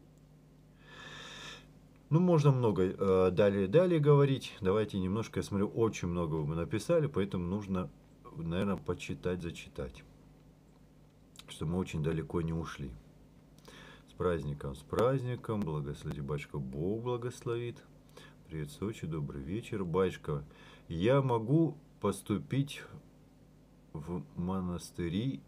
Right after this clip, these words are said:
я из Казахстана. Монастыри,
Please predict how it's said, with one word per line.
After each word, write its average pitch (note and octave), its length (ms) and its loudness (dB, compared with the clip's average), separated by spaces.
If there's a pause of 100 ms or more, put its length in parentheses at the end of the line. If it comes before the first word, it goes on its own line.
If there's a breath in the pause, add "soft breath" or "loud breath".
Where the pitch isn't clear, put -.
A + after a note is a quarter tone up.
(120)
я F2 280 0
из - 360 -8 (300)
Казахстана. D2+ 960 -6 (1120)
Монастыри, D#2 960 -6